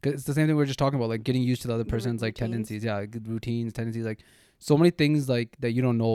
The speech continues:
Speaker 1: like, the
Speaker 2: Mm-hmm.
Speaker 1: way the other person does.
Speaker 2: Mm-hmm.
Speaker 1: It takes time to get adjusted to that. And then, like, there, there's, for sure will be so many arguments 'cause, like,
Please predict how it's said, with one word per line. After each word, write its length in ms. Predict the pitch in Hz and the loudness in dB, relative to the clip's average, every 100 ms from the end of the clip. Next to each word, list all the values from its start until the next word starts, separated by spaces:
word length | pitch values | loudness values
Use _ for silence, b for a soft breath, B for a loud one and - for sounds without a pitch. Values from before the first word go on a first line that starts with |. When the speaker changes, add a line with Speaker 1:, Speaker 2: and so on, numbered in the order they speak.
| 104 101 104 | 0 -2 -4
Speaker 1:
like, 200 | 104 - | -6 -8
the 40 | 214 | -8
Speaker 2:
Mm-hmm. 160 | 117 | -2
Speaker 1:
way 120 | 110 113 | 0 0
the 100 | 110 | 0
other 100 | 110 | -2
person 280 | 117 113 | -2 -4
does. 340 | 107 107 160 - b 220 | -2 -2 -4 -8 b -12
Speaker 2:
Mm-hmm. 240 | 208 202 | -10 -6
Speaker 1:
It 60 | 120 | 4
takes 200 | 147 147 | 4 4
time 160 | 135 | 0
to 60 | 131 | 2
get 120 | 120 | 0
adjusted 480 | 110 113 110 - 104 | 0 -2 -4 -4 -6
to 80 | 107 | -4
that. 240 | 92 87 | -6 -6
And 160 | - 110 | -8 -6
then, 200 | 110 110 | -4 -4
like, 320 | 107 104 - b b b - _ | -4 -6 -10 b b b -20 _
there, 400 | 123 123 127 123 | 2 6 8 6
there's, 380 | 120 127 123 123 - - | 6 4 4 0 -14 0
for 120 | 135 | 2
sure 240 | - 135 | 6 6
will 120 | 123 113 | 8 4
be 120 | 113 | 0
so 180 | - 113 | 0 -2
many 160 | 110 | -2
arguments 580 | 101 107 110 98 101 - - | -4 -6 -8 -10 -14 -16 -8
'cause, 160 | 113 | -6
like, 240 | 110 110 | -4 -8